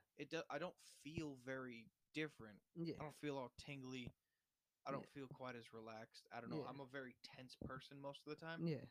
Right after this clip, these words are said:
Speaker 1: So I don't feel quite as relaxed as, you know,
Speaker 2: Yeah.
Speaker 1: people fucking describe it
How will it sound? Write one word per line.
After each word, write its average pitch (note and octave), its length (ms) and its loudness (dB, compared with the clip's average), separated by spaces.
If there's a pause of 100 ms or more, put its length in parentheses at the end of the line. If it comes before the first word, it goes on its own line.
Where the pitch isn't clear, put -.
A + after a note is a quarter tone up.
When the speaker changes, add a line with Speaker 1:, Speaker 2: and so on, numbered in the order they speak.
(120)
Speaker 1:
So C3+ 140 -4
I - 20 0
don't B2 220 -2
feel C3+ 100 0
quite B2 320 -2
as A2+ 160 -10
relaxed A#2 600 -6 (840)
as, G#2+ 320 -2 (160)
you A2+ 140 -8
know, G2 180 -6 (320)
Speaker 2:
Yeah. G3+ 160 4
Speaker 1:
people A#2 220 -6 (100)
fucking A2+ 260 -6
describe A#2+ 440 -4
it A2 80 -8